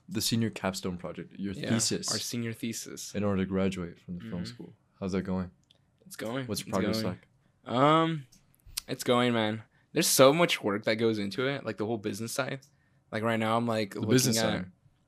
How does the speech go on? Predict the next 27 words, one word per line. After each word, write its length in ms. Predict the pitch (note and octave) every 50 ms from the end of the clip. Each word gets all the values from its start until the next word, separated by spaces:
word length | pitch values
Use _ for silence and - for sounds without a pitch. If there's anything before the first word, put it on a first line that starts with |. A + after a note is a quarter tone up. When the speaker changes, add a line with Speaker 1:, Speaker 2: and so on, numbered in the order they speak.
| _
Speaker 2:
yeah, 200 | - A#2 A#2+ A#2+
like 140 | A#2 A2+ A2
right 140 | A2+ A2+ A2+
now, 140 | A2+ A#2 A#2+
I'm 100 | A#2+ A#2
like 200 | A2+ A2 G#2+ G2+
looking 320 | G#2+ G#2 G#2 G2+ A2+ A2 A2
at 180 | A2 G#2+ -
locations 640 | G#2+ A2 G#2 - - A2+ A2 A2 - - A#2+ A2+ A2
and 100 | A2+ G#2+
stuff 460 | - - - A2+ A2 A2 A2 G#2+ -
and 100 | A#2 A2+ A2+
trying 160 | - A2 G#2+
to 60 | A2+
get 140 | A2 A2 -
that 200 | A#2 G2 - -
paperwork 400 | - A2 G2+ G#2 A2+ A#2 A2+ -
set 500 | - - - G#2+ A2 A#2 G2 - - -
for 160 | - G#2+ G#2 - -
Speaker 1:
So 160 | - B2 A2
the, 80 | G#2+
you, 40 | A#2 A#2
Speaker 2:
permits. 240 | A#2 A2 G#2+ F#2+ -
Speaker 1:
you 100 | A#2 A2
mean 120 | G#2 G2+
the 60 | G2
logistics? 540 | F#2+ F#2 F2 F2+ G#2+ G#2+ - - F#2 - -